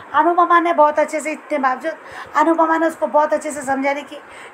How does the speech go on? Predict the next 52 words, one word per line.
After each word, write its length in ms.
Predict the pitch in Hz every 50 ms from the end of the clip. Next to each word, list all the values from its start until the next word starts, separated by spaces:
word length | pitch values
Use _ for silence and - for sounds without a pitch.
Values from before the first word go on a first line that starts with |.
| - -
कोशिश 440 | 302 285 294 285 - 339 320 - -
की 160 | - 359 359
कि 120 | 349 - 339
"तुम्हारी 320 | - 311 302 302 302 311
बेटी 260 | 254 302 302 311 302
मिल 180 | 277 285 302 302
जाएगी, 440 | 320 311 311 294 302 330 330 320 330 - - - - - - 247
जैसे 240 | 277 254 - 311 294
मेरी 280 | 277 294 311 339 370
बेटी 280 | 349 349 339 339 359 320
मिल 160 | 320 320 302
गई, 240 | 294 320 339 349 330 - - - - - - - 247
दे 180 | 220 294 302 330
दो 160 | 320 381 381
मेरी 260 | 370 349 330 311 302
बेटी, 340 | 240 240 269 269 269 311 320
मेरी 220 | 311 311 302 311
बेटी 260 | 269 277 285 294 311 311
को 220 | - - - 302
आप, 480 | 311 311 311 311 - - - - - -
मुझे 180 | 269 262 320 302
छः 260 | - - 294 285 285
साल 200 | - 320 302 302
बाद 280 | 269 233 285 302 349 349
प्यार 300 | - - 330 302 302 302
मिला 220 | 294 302 294 285
है, 140 | 294 311 311 - - - - - - - - -
छः 260 | - 339 320 330 294 302
महीने 240 | 320 320 311 320 311
बाद 320 | 240 285 285 320 320 320
मुझे 200 | 330 302 311 311
मेरी 220 | 294 302 285 302
बेटी 260 | - 277 269 - 294 262
मिली, 260 | 269 269 262 311 330 - - - - - - -
मुझे 140 | 269 254 302
मेरी 160 | 294 302 302
बेटी 280 | 285 262 285 277 277 302
दे 140 | 294 294 294
दो।" 120 | 294 320
उसके 220 | 311 302 - 311 302
पापा 320 | - 277 262 262 - 320
की 140 | 311 330 330
दुआ 180 | - 311 294 277 - - - - - - - - - 254
दिखाई 220 | 277 294 294 311
दी 120 | 302 330 311
कि 80 | 339
उसके 180 | 330 330 349 330
पापा 300 | 277 294 269 269 311 311
का 140 | 311 330 311
क्या 200 | 311 311 311 311
हाल 260 | 320 311 277 262 247
है। 100 | 233